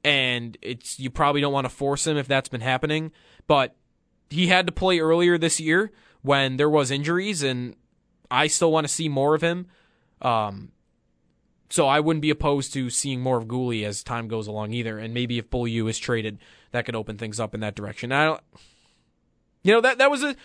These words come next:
that was a, I, w-, I, I even wanna call it a high risk, low reward. No, no, no, like a high ceiling kinda move is what I mean. Um, he was a former first round pick, Beaulieu.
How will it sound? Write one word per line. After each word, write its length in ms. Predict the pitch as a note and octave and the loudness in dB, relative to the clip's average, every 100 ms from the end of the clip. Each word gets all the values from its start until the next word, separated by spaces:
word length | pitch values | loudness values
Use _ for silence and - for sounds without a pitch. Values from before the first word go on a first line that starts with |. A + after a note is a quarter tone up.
| - - | -6 4
that 160 | C4 | 4
was 120 | D4 | 6
a, 300 | C4+ B3+ A#3+ - _ _ _ _ _ _ _ _ _ _ _ _ _ - | 2 2 0 -8 _ _ _ _ _ _ _ _ _ _ _ _ _ 2
I, 80 | |
w-, 200 | D4 D4 - | 2 0 2
I, 100 | B3 D#4 - | 2 2 0
I 60 | A#3 | 0
even 180 | C#4 C#4 | 2 2
wanna 120 | B3 | 2
call 200 | A#3+ G#3 | 2 4
it 60 | |
a 40 | D3+ | 4
high 280 | F3+ F3 E3 | 4 4 2
risk, 480 | C#3+ D3+ - - - _ _ _ _ _ - - _ _ _ _ | 2 2 2 -4 -8 _ _ _ _ _ -20 -20 _ _ _ _
low 180 | D#3 D#3 | 4 4
reward. 540 | C#3 C3 B2+ A#2+ G#2 - _ _ - | 4 0 0 -2 -4 -14 _ _ 0
No, 200 | A#3 C3+ | 2 2
no, 140 | D#3 | 0
no, 140 | D#3 D3+ | 2 2
like 140 | D3+ | 2
a 40 | |
high 180 | C3+ F3+ | 2 0
ceiling 440 | D3+ D#3+ D#3 B2+ A2 | 0 -2 -4 -4 -6
kinda 340 | B2+ A2+ G#2+ A#2+ | -6 -6 -8 -8
move 400 | A#2 G2+ - - _ | -8 -8 -14 -20 _
is 80 | A#2+ | -6
what 120 | A#2+ | -4
I 60 | G#2+ | -4
mean. 240 | G#2 F#2+ - _ _ _ _ | -6 -12 -16 _ _ _ _
Um, 500 | - B2+ A2+ G#2+ G#2 | 0 2 2 0 -4
he 100 | C#3+ | 0
was 140 | F3 F3 | 2 2
a 60 | |
former 280 | D#3+ G#3 G3 | 2 2 2
first 300 | - G3 F#3 | 2 0 2
round 220 | F#3+ D#3 | 2 2
pick, 360 | - E3 E3 - _ _ _ _ _ - | 2 0 0 -8 _ _ _ _ _ 0
Beaulieu. 560 | D3+ D3 C#3 C#3 C#3 | 2 2 2 2 0